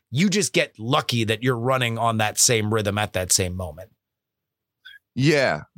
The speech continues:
Speaker 2: Yeah. It's, uh, the, the poet, the Auden, the poet, put it really well. He talked about how, like, it's, it's easy to con-, to conform mu-, uh, music to truth,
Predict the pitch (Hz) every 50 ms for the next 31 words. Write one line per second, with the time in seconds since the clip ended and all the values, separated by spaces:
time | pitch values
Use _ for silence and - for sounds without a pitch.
0 | 139 123 123 - 110 135 151 151 139 120 143 139 - - - - 120 135 131 123
1 | 120 110 120 117 95 - 110 107 107 92 - - 143 147 143 131 - - _ _
2 | _ _ - 90 90 - - _ _ - 76 113 131 131 113 98 90 80 73 71
3 | - - 107 101 104 90 - - - - - - - 104 90 - - 87 85 82
4 | 78 73 78 80 80 80 82 82 78 85 82 - 107 87 85 - - 76 87 80
5 | 71 71 87 90 87 82 76 76 78 78 67 - - - 90 85 73 - - -
6 | - - - - - - - - 113 - - - 147 143 143 135 107 147 147 131
7 | 123 - - - 123 117 113 107 98 - - 117 107 98 - - - - _ -
8 | 123 117 - 120 104 98 - - - 113 110 107 104 101 98 95 92 92 98 101
9 | - _ - 95 92 90 85 82 78 78 78 87 95 101 95 104 107 - - 95
10 | - - - 101 101 104 110 113 - -